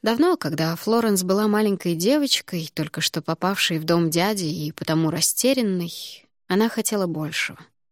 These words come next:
Ей казалось, что она готова брать на себя самую грязную, самую важную работу в обители. Обрабатывать раны, дежурить у постели больных — сознание которых потерялось где-то за пределами этого мира, утешать тех, кто видел кошмары наяву.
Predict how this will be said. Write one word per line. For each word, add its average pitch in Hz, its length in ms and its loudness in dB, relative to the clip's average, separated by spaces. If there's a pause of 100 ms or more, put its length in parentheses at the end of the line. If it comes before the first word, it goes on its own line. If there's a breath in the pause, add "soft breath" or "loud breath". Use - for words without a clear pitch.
(380)
Ей 196 180 2
казалось, 214 520 2
что - 240 -2
она 175 160 0
готова 226 420 2
брать 208 300 0
на 208 80 0
себя 190 320 0
самую 226 480 2
грязную, 180 720 0
самую 226 580 2
важную 208 560 2
работу 190 400 0
в 190 80 -8
обители. 170 640 -4 (420)
Обрабатывать 196 640 2
раны, 165 560 -2 (140)
дежурить 190 580 2
у 151 60 -2
постели 202 420 0
больных — 156 800 -4 (200)
сознание 185 440 4
которых 180 460 -4
потерялось 175 600 -2
где-то 170 320 -2
за 165 120 -2
пределами 170 580 2
этого 165 240 -4
мира, 160 440 -2 (420)
утешать 269 460 2
тех, 247 420 0
кто - 200 -6
видел 226 300 0
кошмары 175 560 0
наяву. 156 580 -2